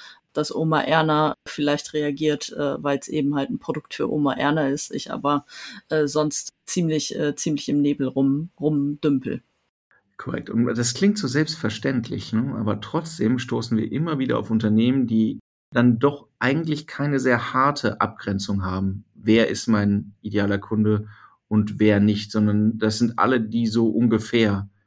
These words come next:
Speaker 2: Und das ist nicht gut. <laughs> Das ist, also, wenn ich, wenn ich keine sehr stark, wenn ich nicht sehr klar darin bin, wen ich am Ende kommunikativ erreichen muss, dann verpuffen viele gute Möglichkeiten, hast du ja gerade schon gesagt.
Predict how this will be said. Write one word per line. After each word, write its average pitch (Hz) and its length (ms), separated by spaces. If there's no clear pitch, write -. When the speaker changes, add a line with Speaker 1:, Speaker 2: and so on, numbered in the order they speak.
Speaker 2:
Und 113 140
das 143 160
ist 131 120
nicht 120 180
gut. 87 300
<laughs> - 40
Das - 120
ist, - 300
also, 120 400
wenn 120 420
ich, 120 240
wenn 117 140
ich 113 100
keine 127 260
sehr 117 220
stark, 123 460
wenn 117 100
ich 120 140
nicht 123 120
sehr 120 120
klar 139 280
darin 135 240
bin, 123 200
wen 117 100
ich 113 220
am 110 100
Ende 110 540
kommunikativ 110 560
erreichen 107 360
muss, 107 300
dann 101 400
verpuffen 120 480
viele 120 320
gute 120 220
Möglichkeiten, 107 600
hast - 160
du 107 40
ja 110 60
gerade 107 120
schon 117 140
gesagt. 107 280